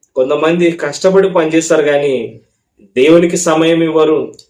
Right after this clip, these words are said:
మందిరానికి వెళ్ళరు, ప్రార్థన చేయరు. వారు దేవుణ్ణి నిర్లక్ష్యం చేసినారు కాబట్టి వారి కష్టం అంతా వృధా అయిపోతుంది. వారు ఏదో ఆశపడుతున్నారు కానీ జరగట్లేదు. దేవుని బిడ్డలారా, మరి నీవు దేవుని యందు భయభక్తులు కలిగి ఉండు,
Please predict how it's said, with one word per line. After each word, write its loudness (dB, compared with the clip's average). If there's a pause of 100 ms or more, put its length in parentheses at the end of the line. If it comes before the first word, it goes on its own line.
మందిరానికి 0
వెళ్ళరు, 0
ప్రార్థన 0
చేయరు. -2 (640)
వారు 2
దేవుణ్ణి 2
నిర్లక్ష్యం 2
చేసినారు 2
కాబట్టి 0 (300)
వారి 0
కష్టం -2
అంతా 2
వృధా 0
అయిపోతుంది. 0 (600)
వారు 2
ఏదో 2
ఆశపడుతున్నారు 2
కానీ 0
జరగట్లేదు. -4 (760)
దేవుని 2
బిడ్డలారా, -2 (320)
మరి -6
నీవు -6
దేవుని 2
యందు 4
భయభక్తులు 2
కలిగి 0
ఉండు, -2